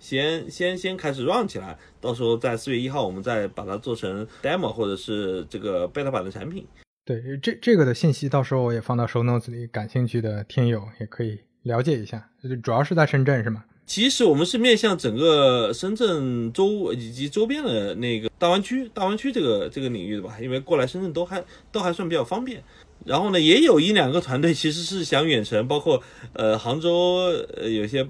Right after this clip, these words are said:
Speaker 1: 有几个朋友，包括北京有一个朋友，他们也想能不能够远程参加。我觉得，呃，也可以试一试这次，嗯。
Speaker 2: 嗯，那，那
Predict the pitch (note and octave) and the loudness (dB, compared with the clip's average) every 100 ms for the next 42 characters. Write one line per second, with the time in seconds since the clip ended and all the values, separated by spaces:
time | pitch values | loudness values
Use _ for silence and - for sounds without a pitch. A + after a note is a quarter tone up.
0 | - A#2+ C3+ B2 A#2+ G#2+ A#2 G#2+ A2 B2+ | -4 -4 -4 -4 -4 -2 -2 -2 -2 -2
1 | C#3+ B2 F#2 G2+ F3 E3 G2+ F2+ G2+ G#2+ | -2 -4 -4 -4 -4 0 0 0 -2 -4
2 | G#2+ G2 G2 F2 - - A#2+ A#2+ B2+ G#2 | -4 -6 -8 -10 -20 -12 -4 -4 -2 -4
3 | G2 G#2 C#3+ D#3 F3 A#2 G2 C3 F#3+ A2 | -6 -4 -4 0 2 0 -2 -4 -4 -4
4 | G#2+ G#2+ F#2+ B2+ F3+ G#3+ G#3+ - - - | -2 -2 -4 -4 -2 -4 -6 -16 -20 -12
5 | - G#2+ G#2+ G#2+ A2 A2+ G#3+ A3+ E4 A#3+ | -4 -2 -2 0 0 2 2 4 2 2
6 | G#2 F2+ F#2+ F2+ - - - F#2+ - - | -2 -6 -8 -10 -18 -16 -14 -14 -16 -20
7 | - - - C#3+ A#2+ G#2+ G#2+ _ _ _ | -20 -20 -4 0 0 -2 -6 _ _ _
8 | _ _ _ G3+ E3 G3+ D3+ | _ _ _ 4 6 6 4